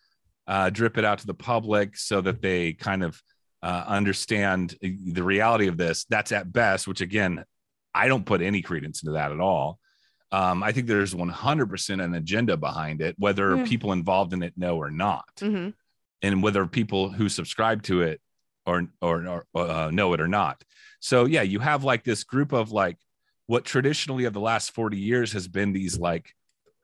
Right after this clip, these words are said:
Speaker 1: U F O community, like, nutcases, according to, like, the mainstream.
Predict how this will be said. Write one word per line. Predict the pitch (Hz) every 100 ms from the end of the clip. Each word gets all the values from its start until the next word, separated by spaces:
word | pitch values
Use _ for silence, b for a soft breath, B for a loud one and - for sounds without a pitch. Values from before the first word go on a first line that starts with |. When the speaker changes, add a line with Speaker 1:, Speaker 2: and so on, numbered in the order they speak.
| _ _ _ _ _ _ _ -
Speaker 1:
U | 120 127
F | 117
O | 117
community, | 110 117 110 107 104 104 101
like, | 92 87 - - _ -
nutcases, | 104 127 - 107 92 82 87 85 85 -
according | - 98 92 87
to, | - 92
like, | 85 85
the | -
mainstream. | 92 95 98 - - 80 78 87